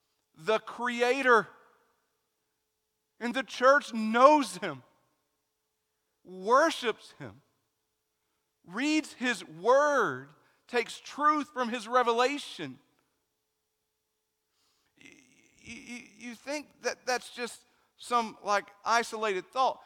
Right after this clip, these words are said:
Think about the definition of humility. Webster, right? So Webster's dictionary, we're gonna call that an authority on definition, right? So just a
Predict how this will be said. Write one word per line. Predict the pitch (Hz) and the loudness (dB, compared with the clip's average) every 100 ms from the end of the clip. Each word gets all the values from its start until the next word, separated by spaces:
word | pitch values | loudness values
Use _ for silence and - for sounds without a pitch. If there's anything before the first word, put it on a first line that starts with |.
| _ _ _ _ | _ _ _ _
Think | 285 302 | -10 -8
about | 302 269 226 | 2 2 2
the | |
definition | 202 170 214 220 214 202 185 180 180 170 | -8 -4 -2 -2 -4 -6 -6 -8 -8 -8
of | 151 143 | -8 -10
humility. | 160 147 143 135 117 92 107 _ _ _ _ _ _ _ _ 147 | -14 -10 -6 -4 -6 -10 -18 _ _ _ _ _ _ _ _ -6
Webster, | 180 226 160 - - 127 | 4 6 4 -6 -6 -4
right? | 120 190 226 214 - | 0 0 0 -2 -8
So | 202 170 147 - _ | -4 -2 -4 -12 _
Webster's | 170 214 - 208 185 | 2 2 2 -6 -10
dictionary, | 156 240 - 226 240 226 220 | -6 -6 -6 -8 -4 0 0
we're | 208 214 202 | 0 -2 -2
gonna | 185 | -4
call | - 190 185 | -4 -2 -2
that | 170 170 - | 2 2 2
an | 143 131 | -6 -10
authority | 123 _ 254 254 247 233 233 220 | -12 _ -12 -8 -2 -2 -2 -4
on | 151 120 131 | -8 -8 -6
definition, | 120 - 135 220 277 - 240 220 | -6 -6 -8 -6 -6 -6 -12 -10
right? | 208 214 226 - _ _ _ | -4 -2 -2 -8 _ _ _
So | - 202 | -6 -4
just | 190 226 - | -4 -8 -2
a | 196 160 | 0 0